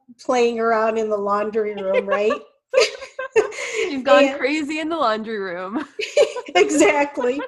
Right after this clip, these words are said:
Speaker 1: And what happened was I made some really pretty papers, and I
Speaker 2: Mm-hmm.
Speaker 1: sent out some samples to some designers that I, I just love, uh,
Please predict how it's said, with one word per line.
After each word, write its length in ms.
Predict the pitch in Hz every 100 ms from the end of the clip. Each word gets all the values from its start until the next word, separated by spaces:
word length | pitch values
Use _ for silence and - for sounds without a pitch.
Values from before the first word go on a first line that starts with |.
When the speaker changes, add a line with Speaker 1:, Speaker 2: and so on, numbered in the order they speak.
| - 508 - 254 - -
Speaker 1:
And 540 | 269 269 254 254 262 294
what 280 | 269 269 285
happened 600 | 294 294 - 240 240 226
was 460 | 233 226 226 233 - -
I 120 | 233
made 260 | 240 233
some 160 | 233 214
really 240 | 214 214
pretty 340 | 214 214 196 208
papers, 560 | 208 196 202 196 190 196
and 120 | 202
I 80 | 196
Speaker 2:
Mm-hmm. 40 |
Speaker 1:
sent 340 | 202 - 214 202
out 280 | 190 190 190 _
some 320 | - - 196
samples 800 | 185 - 202 202 202 190 185 190 -
to 360 | - 196 180 185 _ _ _ _
some 280 | - 214 208
designers 720 | 220 202 190 190 190 185 185
that 160 | 185 185
I, 140 | 180 175 _ _
I 100 | 185 180
just 240 | 202 196 -
love, 300 | 185 180 170 _ _ _ _ _
uh, 300 | 202 175 -